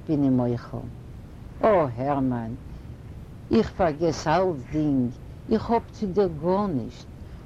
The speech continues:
מיין הארץ גייט אויס נאך דיר. דער גרינער וועג דורך דעם וואלד האט זיך געענדיקט. דער זווערין איז ליגט שוין הינטער אונדז. איך,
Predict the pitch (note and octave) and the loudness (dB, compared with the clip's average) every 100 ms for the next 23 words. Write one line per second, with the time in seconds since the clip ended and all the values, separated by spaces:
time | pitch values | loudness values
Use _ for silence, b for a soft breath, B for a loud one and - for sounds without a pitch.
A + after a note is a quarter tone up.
0 | D#3 D#3+ E3 E3 D#3 G3+ F#3 C#3+ - D#3 | 2 2 2 -2 2 4 4 0 -4 -2
1 | C3 - C#3+ B2 - B2+ - - B2 A2+ | -2 0 0 0 2 0 0 -4 0 0
2 | G#2 - - - - - - - - - | 0 -6 -12 -14 -10 -8 -8 -10 -14 -6
3 | - - - - - - - - - - | 0 2 2 0 -4 -14 -16 -14 -14 -14
4 | - - B B B B B F3 D#3+ D3+ | -14 -14 B B B B B 2 2 -4
5 | E3 A3 A#3 G3 D#3+ D3 E3 F3+ F3+ E3+ | -2 0 2 2 2 2 0 0 0 -4
6 | D3+ C#3 C3+ D3 E3 D#3 D#3 D3 C3+ B2+ | -2 0 2 4 2 -2 -6 -4 -2 2
7 | B2+ B2+ A#2+ C3+ C#3 - - - - B | 2 2 0 -2 -4 -8 -16 -16 -16 B
8 | B B - E3 E3 D3+ F3 E3+ G#3 G#3+ | B B 2 2 4 2 2 2 2 2
9 | F3+ - E3 G3 - F3+ D#3 E3 C3+ D#3 | 0 -2 -4 -2 0 2 2 0 2 2
10 | B2+ C3+ B2 - - - - B B - | 2 2 0 -4 -12 -14 -16 B B 2
11 | B3 | 4